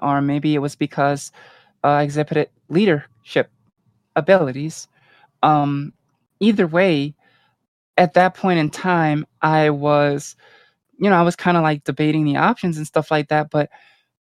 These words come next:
looking at the way that things kinda w-, were going, I, I didn't, I didn't know about that whole thing, but he asked me to stay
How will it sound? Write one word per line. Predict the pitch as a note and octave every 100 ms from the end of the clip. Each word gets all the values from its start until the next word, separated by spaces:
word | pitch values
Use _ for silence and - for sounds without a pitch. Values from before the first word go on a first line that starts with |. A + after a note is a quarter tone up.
| _
looking | D#3 F#3 A3 G3 F3
at | D#3+
the | D#3+
way | D#3 D#3
that | D3+
things | - D3+ D3+
kinda | - E3 D3+
w-, | C#3 -
were | C#3+ C3+
going, | F3 A3 E3+ -
I, | D3+ D3+
I |
didn't, | D#3+ D#3+ - -
I | D3+
didn't | D3+ D3
know | D#3
about | D#3 B2+ C3+
that | C#3+ C#3+
whole | D3 C#3
thing, | C#3+
but | C#3 C#3+
he | D3
asked | D3+ -
me | D3+
to | D3
stay | D3 - D#3+ C#3